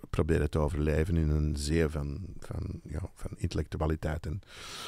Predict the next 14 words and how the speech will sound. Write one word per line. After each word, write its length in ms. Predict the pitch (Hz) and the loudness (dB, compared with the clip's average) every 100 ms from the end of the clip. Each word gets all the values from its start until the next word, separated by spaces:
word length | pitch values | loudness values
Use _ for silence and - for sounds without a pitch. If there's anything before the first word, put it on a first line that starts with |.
| - - | -14 0
en, 300 | 90 82 - | 4 4 6
en 220 | 85 80 | 4 4
kunstzinnigheid, 760 | - 87 - 123 143 151 156 - | 2 2 4 6 6 8 8 8
zoals 200 | 110 90 | 6 6
het 120 | - | 0
de 60 | |
Fransen 380 | - 87 82 - | 0 2 4 4
altijd 400 | 76 71 71 71 | 2 2 0 2
wel 160 | 71 73 | 0 2
zijn 300 | 80 90 127 | 4 6 6
als 100 | 123 | 4
het 100 | 117 | 4
daarover 400 | 127 120 117 117 | 4 4 4 2
gaat. 180 | 139 | 2